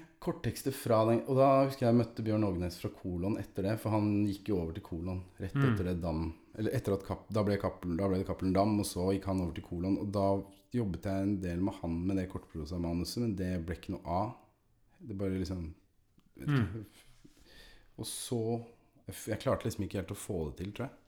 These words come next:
Speaker 1: Og så, ja, eh, Westerdals. Og så etter det, eh, da, etter det så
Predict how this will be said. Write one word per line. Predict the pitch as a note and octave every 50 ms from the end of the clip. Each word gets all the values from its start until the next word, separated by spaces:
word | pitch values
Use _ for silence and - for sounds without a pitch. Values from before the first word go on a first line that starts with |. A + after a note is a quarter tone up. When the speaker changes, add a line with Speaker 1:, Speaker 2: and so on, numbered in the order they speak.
| _ _ _ _ _ _ _ _ _ _ _ -
Speaker 1:
Og | B2+ B2+
så, | - - - - - C#3 B2+ B2 B2 B2 A#2+ A#2+ A#2 A#2 A#2 A2+ A2+ A2+ A2+ A#2+ A#2+ B2 B2 - _ _ _ _ _ _ _ _ _ _ _ _ _ _ _ _ _ _ _ _ _ _ _ _ _ _ _ _ _ _ _ _ _ _ _ _
ja, | - A2+ A#2 C#3+ - - - - G#2
eh, | A#2 A#2+ A#2+ A#2 A#2 A#2 A2+ A2+ A2+ A2+ A2+ A2+ A2 A2 A2 - - _ _ _ _ _ _ _ _ _ _ _ _ _ _ _ _ _ _ _ _ _ _ _ _ _ _ -
Westerdals. | C3+ A2 G#2 - - A2+ A2 A2+ A#2 A#2 - - -
Og | A#2 A2+
så | - - B2+ A#2
etter | A2 A2+ - - - A2 G2
det, | F#2 F#2+ G2+
eh, | B2 C3 B2+ A#2+ A#2 A#2+ A#2 A2+ A2+ F#2 G2+
da, | G#2+ C3 A#2+ A2 G#2+ - - -
etter | B2 - - B2 B2
det | B2+
så | C#3+ D3+ D3+